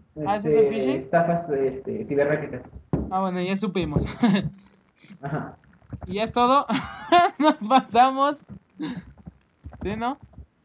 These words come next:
Speaker 2: Eh,
Speaker 1: Al app.
Speaker 2: al, al App Store de un
Speaker 1: Ajá.
Speaker 2: chavo. A la aplicación, perdón.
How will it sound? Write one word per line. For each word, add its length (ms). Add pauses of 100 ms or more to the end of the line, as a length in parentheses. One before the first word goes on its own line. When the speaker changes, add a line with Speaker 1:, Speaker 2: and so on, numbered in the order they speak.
(2500)
Speaker 2:
Eh, 300 (500)
Speaker 1:
Al 260
app. 200 (240)
Speaker 2:
al, 2000 (520)
al 160
App 180
Store 400
de 500
un 160
Speaker 1:
Ajá. 120
Speaker 2:
chavo. 220 (1300)
A 80
la 220
aplicación, 440
perdón. 340